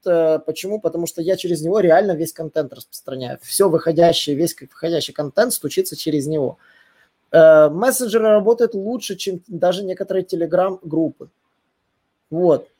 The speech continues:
Поэтому здесь просто очень удобно, поэтому я могу сказать, что вот это реальное будущее. Поэтому если этот сервис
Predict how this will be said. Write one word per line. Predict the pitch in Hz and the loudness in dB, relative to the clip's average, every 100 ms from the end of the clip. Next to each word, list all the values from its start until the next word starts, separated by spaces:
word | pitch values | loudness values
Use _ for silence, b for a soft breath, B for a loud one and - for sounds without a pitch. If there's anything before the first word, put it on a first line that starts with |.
| _ _ _ _ _ _ _ _ _ - | _ _ _ _ _ _ _ _ _ 2
Поэтому | 180 202 208 208 208 202 190 190 180 170 | 4 4 4 4 4 2 2 0 -2 -4
здесь | 143 143 185 220 - _ | -4 -4 0 -2 -4 _
просто | 208 226 196 - | 2 4 4 -2
очень | 151 208 180 - 156 | -4 0 0 0 -6
удобно, | 151 170 233 196 | -4 0 0 0
поэтому | 151 156 160 165 156 | -2 -2 -4 -8 -8
я | 147 180 | -4 -2
могу | 180 160 147 | 0 -2 -6
сказать, | - 139 135 180 | -8 -6 -2 -2
что | - - 123 123 123 120 117 101 | -4 -10 -8 -6 -8 -10 -10 -12
вот | 127 143 - | -8 -8 2
это | 196 202 170 147 - - | 2 4 6 6 4 -2
реальное | 143 143 131 110 107 | 2 4 4 2 0
будущее. | 107 110 104 - 131 | 0 0 0 -4 0
Поэтому | 127 147 139 | 2 2 0
если | 139 170 - | 4 4 2
этот | 139 143 | -2 0
сервис | - 135 123 - | 4 4 4 0